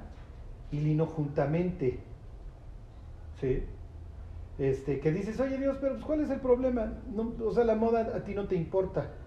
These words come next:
¿Sí? Les leo, este, a ver, Deuter-, Levítico diecinueve, diecinueve. Esto es lo que le achaca Dios a los ángeles.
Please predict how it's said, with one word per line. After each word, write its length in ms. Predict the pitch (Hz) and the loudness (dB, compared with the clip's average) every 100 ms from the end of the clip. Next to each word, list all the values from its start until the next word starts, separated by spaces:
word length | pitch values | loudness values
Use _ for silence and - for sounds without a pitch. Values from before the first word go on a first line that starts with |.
| - - - - - - - - | -12 -10 -10 -10 -10 -12 -12 -2
¿Sí? 220 | 131 - - - - - - - - - - - - - - - - | 0 0 -6 -14 -14 -12 -12 -12 -12 -12 -10 -8 -8 -8 -10 -12 -2
Les 200 | 156 143 | 2 4
leo, 260 | 170 175 175 | 6 6 6
este, 920 | 156 - 147 143 139 139 139 139 139 - - - - | 4 2 2 4 2 0 -2 -4 -6 -8 -10 -8 -6
a 80 | 139 | 0
ver, 220 | 151 160 - - - - 170 | 2 2 -2 -10 -12 -10 -2
Deuter-, 420 | 160 - 170 208 | -2 2 2 2
Levítico 460 | 170 160 180 185 170 | 2 2 2 2 2
diecinueve, 540 | 160 147 160 160 165 | 4 2 2 4 4
diecinueve. 540 | 156 151 156 160 165 147 - - - - - - - - - - - - - - - - - - - - - - - - - - - | 4 0 2 2 2 2 -4 -8 -8 -8 -8 -10 -10 -10 -10 -10 -10 -8 -8 -10 -10 -8 -8 -8 -8 -8 -8 -8 -8 -6 -4 -4 2
Esto 260 | 196 190 | 2 4
es 60 | 185 | 4
lo 100 | 180 | 4
que 80 | 170 | 4
le 100 | 151 | 4
achaca 380 | 135 165 165 160 | 2 0 2 2
Dios 240 | 156 147 | 2 2
a 40 | 151 | 0
los 200 | 135 - | 0 -2
ángeles. 420 | 143 139 127 110 | -4 -2 -4 -6